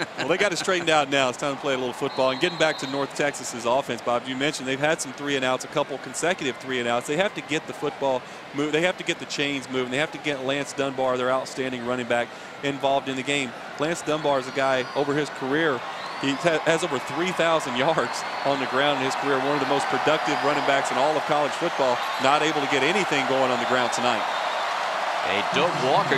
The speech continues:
Speaker 2: candidate. Dunbar, a senior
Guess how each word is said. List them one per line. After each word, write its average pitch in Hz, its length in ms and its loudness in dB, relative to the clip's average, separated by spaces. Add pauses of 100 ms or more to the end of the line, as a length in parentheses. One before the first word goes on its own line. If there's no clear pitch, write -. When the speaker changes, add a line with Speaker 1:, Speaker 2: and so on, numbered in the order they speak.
(120)
Speaker 2:
candidate. 139 560 2 (640)
Dunbar, 139 560 2
a - 40 0
senior 147 520 0